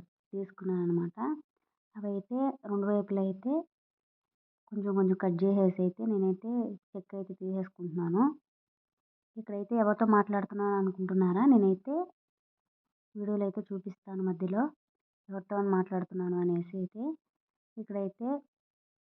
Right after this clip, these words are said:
ముల్లంగడ్డలకైతే అటు ఇటు అయితే తీసుకునేసి దీనికైతే పీల్ అయితే తీసేసుకుంటున్నాను. ఈ విధంగా అయితే నేనైతే ఐదారు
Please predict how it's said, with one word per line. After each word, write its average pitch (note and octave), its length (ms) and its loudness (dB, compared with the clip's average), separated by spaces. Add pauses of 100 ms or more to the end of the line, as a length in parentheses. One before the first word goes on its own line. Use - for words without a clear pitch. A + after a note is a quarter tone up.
(180)
ముల్లంగడ్డలకైతే G#3 960 -6
అటు G3 140 -14 (100)
ఇటు G3 180 -12
అయితే G3 220 -10
తీసుకునేసి F#3+ 680 -10 (1120)
దీనికైతే G3+ 500 -4
పీల్ G#3 200 -2
అయితే G3+ 200 -4
తీసేసుకుంటున్నాను. F#3 840 -2
ఈ F#3 80 4
విధంగా F3+ 360 4
అయితే F3 220 -6 (2500)
నేనైతే G3+ 320 -2 (100)
ఐదారు F#3 260 2